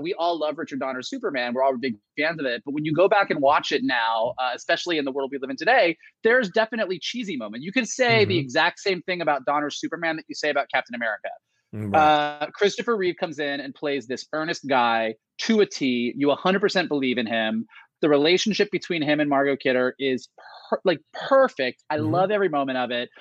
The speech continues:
Speaker 1: Seeing him just be Superman and go around and inspire people a hundred percent works. And then
Speaker 2: Yeah.
Speaker 1: for me, the Gene Hackman, Lex Luthor stuff is really kind of funny and Gene Hackman-y, but doesn't, the whole plot at the end, it's kinda like, "Yeah, okay, I guess." And he, like,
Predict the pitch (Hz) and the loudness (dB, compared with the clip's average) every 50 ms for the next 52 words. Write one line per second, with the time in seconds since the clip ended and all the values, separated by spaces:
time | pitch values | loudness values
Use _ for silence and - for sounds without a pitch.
0 | - - - _ - - - 202 214 233 240 202 202 196 180 165 151 117 127 123 | -20 -20 -20 _ -16 -8 -4 -2 0 0 0 0 -2 -2 -2 -2 -4 -4 -4 -6
1 | - 180 190 196 - - - 180 - 165 143 139 127 123 120 117 110 135 147 160 | -2 0 0 0 0 0 -2 -2 -2 0 0 0 0 0 0 0 2 4 4 4
2 | 160 156 156 151 143 143 131 123 - - 147 139 143 143 139 - - 135 - - | 6 6 4 4 4 2 -2 -2 0 2 2 4 4 2 0 -2 -4 -8 -6 -6
3 | 127 117 123 - - 147 139 143 165 - 185 - - 202 - 139 123 120 117 117 | -6 -6 -6 -6 -6 -6 -6 -6 -4 -6 -6 -2 -2 -4 -2 -2 -2 0 0 -2
4 | 110 - - - - - _ - _ - 220 233 277 285 269 - 302 277 247 233 | -4 -6 -10 -12 -12 -12 _ -16 _ 0 2 4 4 4 2 2 -2 0 0 2
5 | 233 233 196 208 160 - 190 202 180 - 196 185 - - 202 185 170 160 - - | 2 2 0 -2 -4 -4 -4 -4 0 2 2 2 2 0 -4 -2 -2 -2 -2 -2
6 | 165 156 151 165 - - - 180 - 151 131 143 165 156 151 147 170 151 135 - | -2 -2 -2 -2 -2 0 0 0 0 0 -4 -2 -2 -2 0 0 0 -2 -2 -2
7 | - - 190 185 180 180 175 165 156 147 156 151 139 151 147 - - 151 139 131 | 0 0 0 2 2 0 0 -2 -2 0 0 2 2 2 2 2 0 0 0 0
8 | 127 120 123 113 117 151 151 143 143 139 - _ _ _ - - - - - 147 | 0 0 -2 0 2 2 2 2 0 -4 -4 _ _ _ -20 -20 -10 -2 0 2
9 | 143 185 185 185 180 180 175 175 170 - - - 170 165 156 151 151 - 151 143 | 4 6 6 6 6 6 6 4 2 -2 0 2 4 4 4 2 0 -2 -2 -2
10 | 147 143 139 - - 147 143 143 147 156 160 - 262 254 240 214 208 - - 156 | 0 -2 -4 -4 -4 -4 -2 -2 -4 -4 -4 -6 -4 -2 0 0 0 0 0 0
11 | 147 143 147 123 127 123 123 120 - 143 135 135 135 131 135 127 | 0 0 0 -2 -2 -2 -4 -4 -6 -6 -6 -4 -2 -2 -4 -4